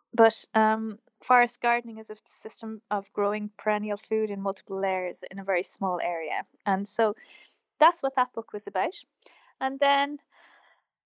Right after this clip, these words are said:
I came around to understanding that none of those things were good enough. And actually, we're out of time now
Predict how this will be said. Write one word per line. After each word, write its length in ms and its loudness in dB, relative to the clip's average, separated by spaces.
I 80 0
came 240 -4
around 300 4
to 80 -6
understanding 720 0
that 300 2
none 260 2
of 100 -4
those 220 6
things 300 -8
were 80 -6
good 180 -8
enough. 220 -14
And 200 0
actually, 340 0
we're 140 4
out 220 6
of 100 -8
time 400 0
now 280 -4